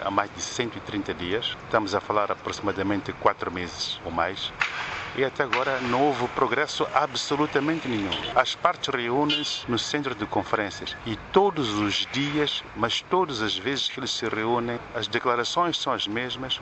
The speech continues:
o impasse são os mesmos, os motivos evocados são exatamente os mesmos.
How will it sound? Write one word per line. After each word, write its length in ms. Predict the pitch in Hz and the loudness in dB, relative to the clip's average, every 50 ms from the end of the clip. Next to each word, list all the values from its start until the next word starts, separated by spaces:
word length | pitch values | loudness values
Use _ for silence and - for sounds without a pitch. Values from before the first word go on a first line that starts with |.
| - - - | -6 -2 0
o 120 | 120 127 | 2 4
impasse 760 | 127 123 120 110 - - 151 156 156 - - - - 120 101 87 | 4 2 2 4 6 6 6 6 2 -2 -6 -6 -6 -6 -6 -6
são 320 | - - - 135 120 117 | -6 0 2 2 2 4
os 160 | 104 98 92 92 | 0 0 0 0
mesmos, 560 | 101 113 123 123 113 - 123 120 113 - - - | 0 0 0 0 0 -2 -4 -4 -8 -6 -2 0
os 140 | 113 107 | 0 0
motivos 680 | 101 107 110 107 - - 175 180 170 139 120 123 107 - | 2 2 0 0 2 0 0 0 0 2 0 0 0 0
evocados 760 | 110 104 - 110 107 - 127 120 117 104 - - - - - | -2 2 0 0 4 4 4 4 4 2 -2 -8 -8 -6 -2
são 220 | - - 123 117 113 | 2 2 2 2 2
exatamente 640 | 101 92 - 147 147 - - 117 127 131 131 - | 0 2 2 2 2 2 0 -2 -2 -4 -4 -4
os 60 | 98 95 | -4 -2
mesmos. 360 | 104 110 110 104 - 113 | 0 0 0 0 -2 -4